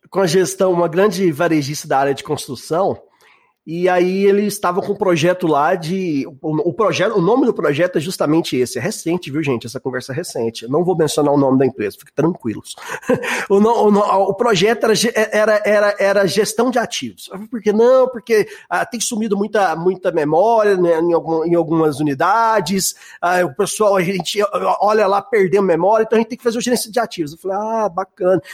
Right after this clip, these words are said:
E quanto custa a memória X?" "Ah, legal. Então vocês estimam que estão tendo esse prejuízo com base nas compras que era pra tá lá,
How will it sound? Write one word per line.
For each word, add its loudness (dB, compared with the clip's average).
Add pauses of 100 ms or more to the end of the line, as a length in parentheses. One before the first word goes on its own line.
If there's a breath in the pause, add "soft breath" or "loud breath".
(100)
E -2
quanto 0
custa 2
a 0
memória 2
X?" -4
"Ah, 2
legal. 2
Então 0
vocês -2 (240)
estimam 2
que -12
estão 2
tendo 2
esse -2
prejuízo -2 (200 loud breath)
com 2
base 2
nas 0
compras -2
que -4
era 2
pra -16
tá 0
lá, 2